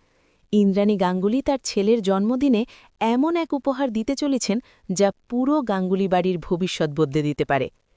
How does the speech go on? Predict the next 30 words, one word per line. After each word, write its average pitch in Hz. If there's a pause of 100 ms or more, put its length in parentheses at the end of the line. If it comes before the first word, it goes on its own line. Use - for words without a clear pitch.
(280)
সেই 185
উপহার 226 (100)
আর 254 (100)
কিছুই 311
নয়, 143 (440)
কুসুমের 302
সঙ্গে 285
আয়ুষ্মানের 175
বিয়ের 180
সিদ্ধান্ত। 139 (800)
কুসুম 330
সিরিয়ালের 294
আগামী 196
পর্বে 220
আমরা 214
দেখতে 175
পাই, 208 (360)
নিজের 277
জন্মদিনে 277
আয়ুষ্মান 214
মায়ের 180
কাছে 202
উপহার 165
দাবি 143
করে 143
বসে। 139 (600)
ইন্দ্রাণী 185
তাকে 180
আশ্বাস 202
দেন 180